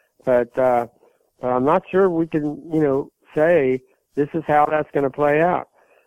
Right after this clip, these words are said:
Um, I look at a, you know, say a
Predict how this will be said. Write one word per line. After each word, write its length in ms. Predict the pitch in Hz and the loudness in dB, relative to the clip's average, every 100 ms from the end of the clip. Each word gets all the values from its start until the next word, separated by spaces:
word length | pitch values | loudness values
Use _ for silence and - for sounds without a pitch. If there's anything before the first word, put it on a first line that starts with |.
| _ - | _ -4
Um, 520 | 135 131 135 131 143 | -2 0 -2 -4 -6
I 200 | 147 139 | -6 -2
look 260 | 139 147 147 | 0 0 0
at 140 | 139 | 0
a, 260 | 135 127 120 - - 214 214 | 2 0 -4 -14 -20 -18 -6
you 100 | 147 | -2
know, 240 | 143 131 127 | 0 0 -2
say 160 | 143 143 | 0 0
a 260 | 135 127 | 0 -2